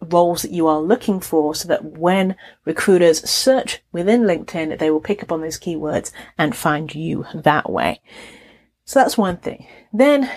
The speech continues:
your C V. Now, your C V and your LinkedIn profile are not the same thing. They're two separate documents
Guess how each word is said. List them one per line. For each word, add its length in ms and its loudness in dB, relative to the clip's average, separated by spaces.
your 100 0
C 260 0
V. 220 2
Now, 100 -6
your 140 -6
C 280 0
V 200 2
and 100 2
your 120 -2
LinkedIn 400 -2
profile 340 0
are 140 0
not 320 2
the 100 -2
same 320 -2
thing. 320 -2
They're 300 -2
two 180 -2
separate 480 -2
documents 580 -6